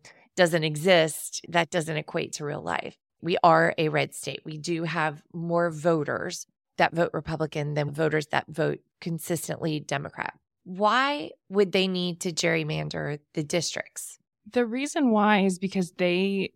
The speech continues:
Speaker 2: don't then have to worry about whether or not they are bringing out the moderate vote. When you listen to pundits talk all over every twenty-four hour news station, the main focus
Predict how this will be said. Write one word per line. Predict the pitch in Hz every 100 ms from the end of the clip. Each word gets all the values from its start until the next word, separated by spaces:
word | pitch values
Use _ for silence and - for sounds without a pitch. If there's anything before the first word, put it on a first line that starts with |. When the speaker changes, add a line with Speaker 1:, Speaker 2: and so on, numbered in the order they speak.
| 170 -
Speaker 2:
don't | 175 170 156 -
then | 165 170 160 156
have | 151 165 151 -
to | 165
worry | 151 147 143 147 117
about | 151 143 107
whether | 139 139 135 139
or | 139
not | 135 127 127 -
they | 139
are | 139 131
bringing | 127 143 139 131 131
out | 123 -
the | 143
moderate | 131 127 123 -
vote. | 127 - - -
When | 170
you | 170
listen | 185 - 226 220
to | - 170 151 147 - _ -
pundits | 214 208 190 180 -
talk | - 180 170 170 - - _
all | 175 175 175
over | 165 160 160 156 151 147 -
every | 165 156 156 151 147 143 98 -
twenty-four | - 165 160 160
hour | 147 147
news | 151 170 170
station, | - 147 - 151 139 139 151 _
the | 180 170 170
main | 160 170 175 190 196
focus | 185 190 208 175 147 -